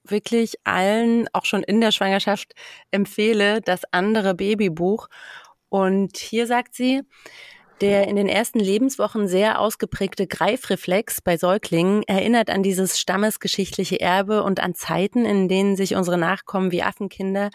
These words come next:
an unser Fell klammern konnten. Heute geht das nicht mehr.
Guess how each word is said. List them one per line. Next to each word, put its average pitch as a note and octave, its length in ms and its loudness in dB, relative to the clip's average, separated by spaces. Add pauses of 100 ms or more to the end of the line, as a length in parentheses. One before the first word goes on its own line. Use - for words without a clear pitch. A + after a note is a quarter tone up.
(340)
an G#3 120 0
unser A3+ 240 0
Fell G#3+ 280 0
klammern E3+ 400 -2
konnten. D#3+ 540 -4 (440)
Heute G#3 420 2
geht G#3+ 220 0
das E3 180 -2
nicht E3+ 360 0
mehr. A#3 380 0